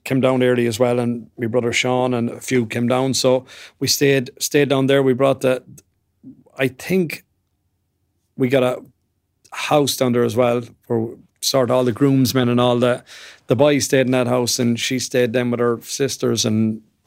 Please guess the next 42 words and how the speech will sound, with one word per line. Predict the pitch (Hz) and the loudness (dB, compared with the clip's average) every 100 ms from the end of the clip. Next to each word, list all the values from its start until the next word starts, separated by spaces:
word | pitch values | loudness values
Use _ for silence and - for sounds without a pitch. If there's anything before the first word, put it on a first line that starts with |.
| _ _ _ _ | _ _ _ _
all | 127 123 | 0 2
that | 120 | 0
in | 117 | 0
another | 120 123 117 | 0 2 2
house. | 117 107 | 0 0
So, | - 120 113 - - - | 0 0 -2 -12 -20 -2
and | 127 | 0
I, | 139 - | 0 2
I | 131 | 2
had | 131 117 | 2 0
to | |
bring | 117 127 | 0 2
the | 117 | 2
dog. | 127 120 113 | 2 2 0
Snoopy | 139 139 131 | 0 0 2
had | 123 117 | 0 0
to | |
come | 135 123 | 0 0
with | 120 | 2
me. | 135 127 117 | 0 0 -2
So | - 123 120 - - - - - - | 0 0 0 -4 -18 -18 -6 -4 0
that | 135 | 2
was | 135 127 | 4 4
my | 147 147 | 4 4
<laughs> | 139 | 4
job, | 139 117 | 2 0
to | 127 | 2
be | 139 | 4
up | 139 | 4
at | - - | 0 2
three | 156 | 2
o'clock | 143 147 135 | 4 2 2
in | |
the | 131 | 2
morning, | 143 151 139 | 2 2 2
and | 131 | 0
I | |
think | 123 139 | 2 2
walking | 135 143 139 | 2 2 2
him | 127 143 | 0 2
around | 135 135 131 | 2 2 2
the, | 131 | 2